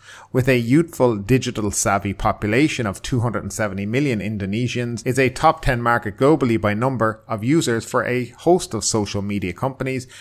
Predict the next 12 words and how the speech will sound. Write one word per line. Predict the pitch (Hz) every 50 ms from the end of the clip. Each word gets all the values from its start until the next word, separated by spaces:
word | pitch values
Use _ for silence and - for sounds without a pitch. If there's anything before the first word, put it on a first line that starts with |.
| - -
including | - 143 131 - - 185 226 220 175 135 110 98
TikTok, | - - 113 - - - 104 92 - - -
Twitter, | - - 117 101 - 95 90 - -
and | 104 101 87 87 85
Facebook. | - - 101 117 110 - - 127 107 78 - - - - _ _ -
Some | - - 165 151
activists | 135 147 147 - - 170 147 147 127
say | - - 135 123 123
that | 113 117 104 -
the | - 117 113
new | 113 117 123 143 175 180
article | 147 120 107 95 - 98 92 95 92 - -